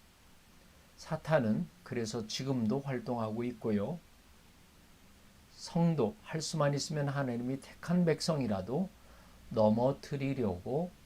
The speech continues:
온갖 계략으로 백성들을 미혹하고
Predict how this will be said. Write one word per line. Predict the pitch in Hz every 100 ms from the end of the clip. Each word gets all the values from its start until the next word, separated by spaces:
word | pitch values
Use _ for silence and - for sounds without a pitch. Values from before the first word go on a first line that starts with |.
| -
온갖 | 107 113 127 135 131 120 - - -
계략으로 | - 107 107 92 98 101 139 170 - - - - - -
백성들을 | - - 113 107 101 113 175 - - - -
미혹하고 | 113 104 101 - 98 95 104 107